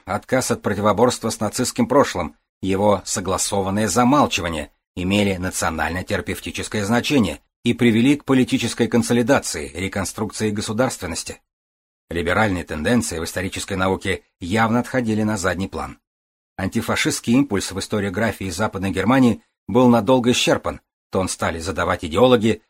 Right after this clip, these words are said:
однозначно осуждавшие режим, но стремившиеся уйти от ответа на проклятые вопросы. Публикации о нацистских концлагерях были постепенно вытеснены с книжного рынка, их место заняли мемуары военных преступников или попутчиков режима.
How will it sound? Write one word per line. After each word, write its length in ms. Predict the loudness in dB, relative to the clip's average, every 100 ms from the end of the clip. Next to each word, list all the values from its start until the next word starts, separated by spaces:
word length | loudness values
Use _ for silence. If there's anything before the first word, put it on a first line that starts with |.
| -6
однозначно 760 | -2 2 0 0 -6 -4 -6
осуждавшие 580 | -4 -4 0 0 0 0
режим, 380 | 2 2 0 -2 _ -4
но 180 | 0 0
стремившиеся 760 | -2 2 4 4 2 2 2
уйти 240 | 2 4 2
от 120 | 2
ответа 380 | 0 0 4 6
на 160 | 4
проклятые 800 | 4 0 2 2 2 0 -2 -2
вопросы. 580 | 0 0 -2 -4 -8 -10 _ _ _ _ _ _ -10
Публикации 580 | -6 -6 -2 -4 -4
о 60 | -6
нацистских 480 | -6 -4 -6 -8 -6
концлагерях 640 | -4 -4 -6 -2 -2 -2
были 180 | -2 -6
постепенно 640 | -6 -8 -8 -4 -2 -2
вытеснены 480 | -4 -6 -6 -4 -4
с 80 | -4
книжного 400 | -2 0 2 4
рынка, 340 | 4 2 -6 -10 _ _ _
их 220 | -2 2
место 340 | 4 4 2 0
заняли 340 | 4 4 4
мемуары 480 | 2 2 2 4 4
военных 380 | 4 2 2 -2
преступников 640 | -6 -4 0 4 4 2 _ 0
или 400 | 4 4 2 -2 _
попутчиков 720 | 0 2 0 0 -2 -6 -6
режима. 480 | -2 -2 -2 -4 -10